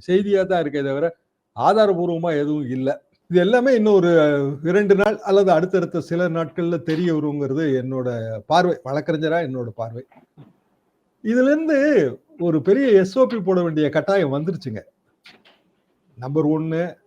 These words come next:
இவ்வளவு ஒரு கிரவுடடான பிளேஸ்ல யாரா இருந்தாலுமே போடக்கூடாதுன்னு தான் நான் நினைக்கிறேன். ஏன்னா, கரூர்ல நண்பர்கள்ட்ட கேட்டேன், உழவர் சந்தை பாசிபிளே கிடையாதுங்க, ரவுண்டானாவும் பாசிபிளே கிடையாது, இதுவே ரொம்ப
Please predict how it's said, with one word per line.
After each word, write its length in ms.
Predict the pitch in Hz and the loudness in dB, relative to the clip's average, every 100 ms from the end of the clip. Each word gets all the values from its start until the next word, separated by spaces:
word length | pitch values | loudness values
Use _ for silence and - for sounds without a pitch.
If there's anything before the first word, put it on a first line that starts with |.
| _ _ | _ _
இவ்வளவு 560 | 123 127 127 147 147 139 | -12 -10 -6 -4 -2 -2
ஒரு 220 | 135 131 - | -4 -6 -4
கிரவுடடான 600 | 156 185 185 170 170 170 | -2 -2 -2 -2 -2 -4
பிளேஸ்ல 520 | - 151 147 147 156 - _ _ _ _ _ | -4 -4 -4 -2 -4 -4 _ _ _ _ _
யாரா 460 | 131 135 165 247 240 | 0 6 6 6 4
இருந்தாலுமே 380 | 226 226 220 220 | 2 0 0 0
போடக்கூடாதுன்னு 600 | 175 175 165 151 143 139 | 0 0 2 2 0 -2
தான் 140 | 139 | -4
நான் 200 | 127 120 | -4 -6
நினைக்கிறேன். 340 | 117 110 110 - _ - - _ _ _ _ _ _ _ _ | -8 -10 -12 -14 _ -20 -20 _ _ _ _ _ _ _ _
ஏன்னா, 200 | 127 127 | -8 -6
கரூர்ல 480 | 139 147 180 165 160 | -2 2 2 2 0
நண்பர்கள்ட்ட 540 | 143 160 165 160 143 | -2 -2 0 0 -2
கேட்டேன், 360 | 131 127 117 123 _ _ _ - | -2 -2 -4 -10 _ _ _ -6
உழவர் 300 | 127 160 160 | -2 0 -2
சந்தை 420 | 180 170 190 190 | -4 -2 -2 -2
பாசிபிளே 460 | 127 143 180 160 170 | -4 -2 -2 -2 -2
கிடையாதுங்க, 460 | 147 143 135 135 139 | 0 0 0 0 0
ரவுண்டானாவும் 680 | 123 143 165 165 165 180 180 | 2 0 2 2 2 0 2
பாசிபிளே 420 | 147 143 143 147 | 0 0 -2 -2
கிடையாது, 500 | 131 123 123 131 131 _ _ | 0 0 0 -2 -4 _ _
இதுவே 320 | - 208 233 269 | 0 2 4 2
ரொம்ப 220 | 196 | 4